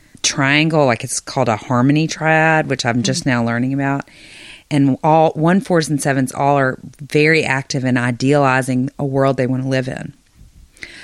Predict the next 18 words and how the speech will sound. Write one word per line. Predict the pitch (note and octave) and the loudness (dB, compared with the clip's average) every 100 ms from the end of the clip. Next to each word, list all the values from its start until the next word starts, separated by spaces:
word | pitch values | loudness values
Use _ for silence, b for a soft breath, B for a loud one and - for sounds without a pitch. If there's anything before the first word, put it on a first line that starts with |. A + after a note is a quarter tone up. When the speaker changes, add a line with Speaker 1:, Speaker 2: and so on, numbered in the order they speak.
| B B | B B
Speaker 1:
But | - D3 C#3+ C#3 - - - _ | 0 2 4 0 -4 -8 -10 _
we're | D3 C#3+ C#3+ | -4 0 2
all | C#3+ C#3+ D3+ | 2 4 2
doing | C3+ C#3+ C3+ | 2 2 4
it | C3 | 0
for | - | -6
different | B2+ B2 C3+ A#2 | -8 -8 -6 -6
reasons. | A#2+ C3 - - - D3+ - B B B | -4 -4 -4 -8 -10 -12 -14 B B B
And | D#3 D3+ | 0 0
I | E3 | 0
think | F3+ A3 A3 | 0 0 2
that's | E3 D3 | 0 0
very | - D3 C3+ | 0 0 2
in-, | D3+ D#3+ | 0 -2
it's | D3+ - | -6 -2
like | E3+ C#3+ | -2 0
where | E3 D#3+ | 2 2
we | D#3+ D#3+ D3+ C#3 | 2 -2 -2 -2